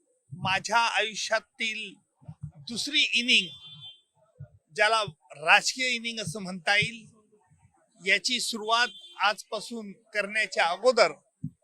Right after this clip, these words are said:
मी आज या मुंबादेवीचं दर्शन घेतलं आणि देवीजवळ आशीर्वाद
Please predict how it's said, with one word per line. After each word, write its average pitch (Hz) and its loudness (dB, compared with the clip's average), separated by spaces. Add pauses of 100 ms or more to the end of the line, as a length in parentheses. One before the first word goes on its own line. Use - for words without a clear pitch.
(500)
मी 214 -4
आज 214 0
या 214 4
मुंबादेवीचं 202 -2 (1300)
दर्शन 190 2
घेतलं 233 -8 (1120)
आणि 214 2
देवीजवळ 220 2
आशीर्वाद 233 -2